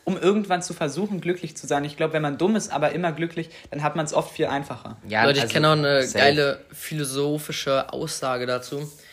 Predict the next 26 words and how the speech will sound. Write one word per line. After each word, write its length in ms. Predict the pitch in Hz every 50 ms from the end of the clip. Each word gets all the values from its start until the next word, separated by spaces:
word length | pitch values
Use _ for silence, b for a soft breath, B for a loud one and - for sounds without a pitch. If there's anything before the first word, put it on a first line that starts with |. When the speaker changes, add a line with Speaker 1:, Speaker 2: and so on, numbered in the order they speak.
| B B B B B B B B -
Speaker 3:
Also 240 | - 139 123 127 117
wenn 160 | 123 135 135
die 80 | 131 120
Frage 360 | - - - 135 135 139 135
jetzt 160 | 131 123 -
kommt, 280 | - - 131 131 127 123 B B B B B B B B _ _ _ -
wer 560 | - 123 113 113 131 135 156 185 196 190 196 - _ _ _ _
lebt 600 | - 127 120 127 147 160 156 - - - - -
denn 140 | - 127 127
am 200 | - 117 120 117
besten 540 | 107 120 120 - - - - - 117 110 104 117 - _ _ _
oder 200 | - 127 120 110
wer 80 | 127 131
hat 120 | 135 -
das 140 | 131 - -
beste 320 | - 131 127 - - 147
Leben, 420 | 135 127 131 135 139 147 147 151 151 B B B B B B B B B B _ _ _ _
dann 140 | - 131 131
ist 140 | 123 - 147
es 180 | 143 131 -
nicht 340 | 147 139 175 190 - - -
der, 280 | 127 123 - - 131 - - _ _ _ _ _ _ -
der 160 | - 120 113
am 140 | 123 127 123
längsten 480 | 123 123 123 127 - - - - 160 156
lebt, 300 | 147 156 156 156 -